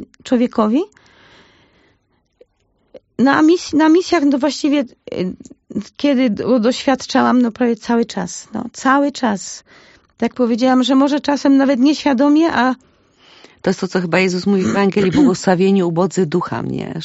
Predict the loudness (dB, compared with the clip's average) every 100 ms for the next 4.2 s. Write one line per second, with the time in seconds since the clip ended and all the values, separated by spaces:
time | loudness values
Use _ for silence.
0 | -10 -12 -14 -20 -20 -20 -20 -4 -2 -2
1 | -2 -2 0 -2 -4 -6 -6 -4 -6 -4
2 | 0 0 0 -2 -4 -4 -4 -4 -8 _
3 | -10 -8 -8 -10 -8 -8 -4 -2 -2 -2
4 | -2